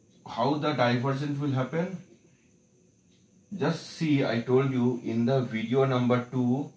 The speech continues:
the last ten minutes. Hmm, that is very important. How the rays is, how the ray is coming? Try to see, it is converging. And if a convergent ray will become parallel to the principal axis,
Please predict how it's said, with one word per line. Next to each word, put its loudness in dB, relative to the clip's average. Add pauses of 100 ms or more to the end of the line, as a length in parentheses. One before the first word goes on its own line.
(360)
the -2
last 0
ten 2
minutes. -2 (760)
Hmm, -2
that -4
is -2
very 2
important. -4
How 2
the -2
rays 0
is, -2
how 0
the 2
ray 4
is -4
coming? -4
Try -2
to -6
see, -4
it -6
is -6
converging. 0 (500)
And -2
if -4
a -2
convergent 0
ray 2
will 0
become -2 (500)
parallel 4
to -2
the -2
principal -6
axis, -10